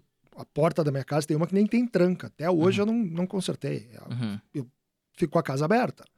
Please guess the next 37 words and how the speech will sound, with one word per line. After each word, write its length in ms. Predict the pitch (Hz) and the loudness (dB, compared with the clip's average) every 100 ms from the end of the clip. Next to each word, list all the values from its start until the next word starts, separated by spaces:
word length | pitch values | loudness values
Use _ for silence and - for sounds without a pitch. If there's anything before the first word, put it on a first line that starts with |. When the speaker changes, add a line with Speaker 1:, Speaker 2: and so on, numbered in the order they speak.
| - | -8
Speaker 2:
Uhum. 240 | 120 98 - - | -6 -6 -8 -4
Speaker 1:
Tem 100 | 156 | 0
muita 320 | 156 196 202 | 2 2 2
gente 280 | 156 170 - | 2 0 0
que 60 | |
eu 40 | 147 | 2
vejo 220 | 143 131 | 2 2
no 80 | 143 | 2
condomínio 440 | 208 247 170 202 | 2 4 4 2
que 120 | 262 | 0
tem, 920 | - 165 143 147 175 196 220 202 135 127 127 131 | -2 -2 -2 -2 -2 0 0 -2 -6 -12 -16 -16
que, 260 | - 143 123 - _ _ | -8 -6 -6 -10 _ _
que 80 | 120 | -10
não 160 | 123 | -4
chaveia 300 | 147 156 156 | 0 4 4
carro. 500 | 147 139 123 175 131 | 2 -2 -2 0 0
Speaker 2:
Uhum. 240 | 127 117 98 - | 0 -2 -4 0
Speaker 1:
Mas 180 | 160 190 | 2 2
eu, 140 | - | 2
eu 80 | 233 | 0
também 420 | - 240 208 320 | 4 6 6 6
entendo 300 | 320 233 226 | 6 4 4
um 80 | 202 | 6
outro 240 | 185 185 165 | 4 4 2
lado, 480 | 143 180 226 170 | 2 2 0 -2
e 120 | 160 160 | 2 4
eu 120 | 180 | 4
comecei 340 | 190 185 - | 4 2 2
a 20 | |
me 60 | 196 | 2
dar 140 | 196 | 2
conta 320 | 165 175 180 156 | 2 2 4 4
disso, 240 | 165 180 _ | 2 -2 _
de 180 | 139 139 | -8 -2
novo, 240 | 139 117 | -2 -2
na 120 | 127 | -4
pandemia, 720 | 147 185 165 131 131 196 202 | 0 2 2 0 0 0 0